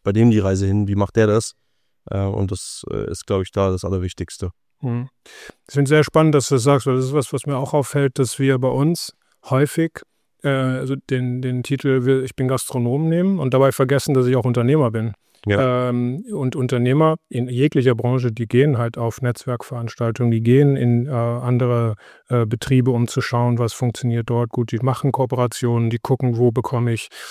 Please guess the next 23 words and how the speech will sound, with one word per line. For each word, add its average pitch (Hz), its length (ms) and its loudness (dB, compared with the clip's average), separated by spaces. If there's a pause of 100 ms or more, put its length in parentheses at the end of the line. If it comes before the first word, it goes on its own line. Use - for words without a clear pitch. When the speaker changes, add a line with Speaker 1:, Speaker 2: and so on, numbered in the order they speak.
(200)
Speaker 2:
ähm, 117 580 2 (560)
äh, 139 260 -6
vielleicht - 680 -6
neuen 135 240 2
Input, 135 340 2
neue 131 220 4
Ideen 120 480 4
und 117 80 0
so 113 120 -4
weiter. 131 220 -2
Und 127 80 0
bei 127 80 0
uns 143 400 0
ha-, 139 200 -2
hab 131 100 -4
ich - 140 -4
häufig 139 280 2
den 131 160 -4
Eindruck, 131 300 0
dass - 180 -2
wir 131 100 0
uns 123 180 0
so 127 280 2